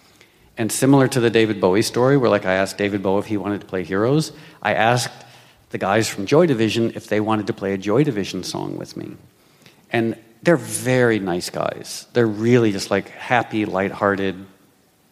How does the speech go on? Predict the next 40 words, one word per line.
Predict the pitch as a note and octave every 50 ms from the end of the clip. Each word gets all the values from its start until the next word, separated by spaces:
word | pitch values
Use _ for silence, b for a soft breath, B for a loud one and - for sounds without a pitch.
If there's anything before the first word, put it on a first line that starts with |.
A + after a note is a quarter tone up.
| _ _ _ -
lovely | A2 G#2+ A2 A2 G2+ G#2 G#2 G2+
people. | F#2+ - G#2 G2+ G2+ - F#2 E2+
But | D2 - F#2+
I, | G#2+ G#2+
same | - - - - - - C3 B2+ B2+
thing, | - A#2+ G#2
I | F#2+ A2+
thought | A2+ - C3 A2+ - -
they | G#2+ G#2+
were | G#2 A2
gonna | G2 G#2+ G#2 G2
say, | - - G#2+ G2
like, | F#2 F#2 F2+ F2 -
"No | F#2+ G2 G2 G2 G2
way." | F#2+ F#2 F#2+ F#2+ F2+ E2+ F2+ F#2+ - B B B B B B B
And | - A2 A2
instead | G2+ F2 - A2+ G#2 G2+
they | G#2+
were | F#2+ F#2+
like, | F2+ F#2 - - - - - _ _ -
"Yeah, | C4 A#3
sure." | E3 - - D#3+ A#2 G2 - - - - _ b b b b b b b b b b b
So | - - - A#2 A2+ A2 G2+ - - - - _ _ _ _ _ _ _ -
I | - A#2+
had | A#2+ C#3 C3+
to | C3 C3 -
teach | - - - D#3+ - - - -
them | - G#2+ G#2
how | G2+ A2
to | G2+ G2+
play | - - - A2+ A2+ A2
a |
Joy | G2+ - G#2+ G#2+ B2
Division | C3 A#2+ G#2+ G#2 G#2 G2+
song | - - G2+ G2 F#2+
'cause | - F#2+
they | F2 G#2
hadn't | F#2 F#2 A2 G2+ - G2+ - -
played | - - G#2 A2 A#2 A2
it | G2+ F2+ F2